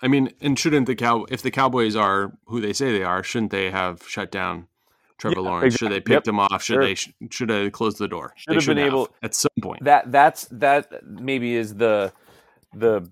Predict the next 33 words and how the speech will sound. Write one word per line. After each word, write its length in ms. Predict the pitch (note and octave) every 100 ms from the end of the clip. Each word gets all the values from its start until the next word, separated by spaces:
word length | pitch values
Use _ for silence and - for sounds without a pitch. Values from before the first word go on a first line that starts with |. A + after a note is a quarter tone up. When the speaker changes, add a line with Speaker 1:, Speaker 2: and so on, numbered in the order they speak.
| _
Speaker 2:
biggest 380 | B2 A2+ A2+ - -
argument 420 | A2 G2+ G2+ F#2
that 100 | F#2
you 100 | F#2+
have 320 | G2+ F#2+ F#2
for 180 | - G2+
it's 140 | F2
a 60 | F2
choke 320 | - G#2+ G2
job 260 | G2+ F2 E2+
is 120 | E2
that 200 | F2+ E2
the, 240 | F2+ F2 F2+ _
the 100 | -
Cowboys 560 | - G#2 G#2 F#2+ G2 F2+
are 120 | F#2+
supposed 440 | - F#2 G2+ F2+ F2
to 60 |
not 300 | F2 E2+ D#2 - _ _ _
have 460 | F#2 F2+ F2 D#2 -
that 240 | E2+ C#2+
problem 340 | F#2 C#2 - _ _ _ _ F2+
defensively. 480 | F2+ E2+ D#2+ - F#2+
Speaker 1:
Right. 80 | - _ _ _ _ _ _ _ -
Yep. 240 | D3 -
Speaker 2:
So. 260 | - D2 - _ -
Speaker 1:
Exactly. 420 | G2+ F2+ - E2+ F#2 _ _ - - _ - _ _ -
All 80 | C3
right. 180 | G#2+ -
So 200 | - D3
the 100 | B2+
next 320 | C3 D#3+ -
one 360 | C3 A#2+ A#2 A2+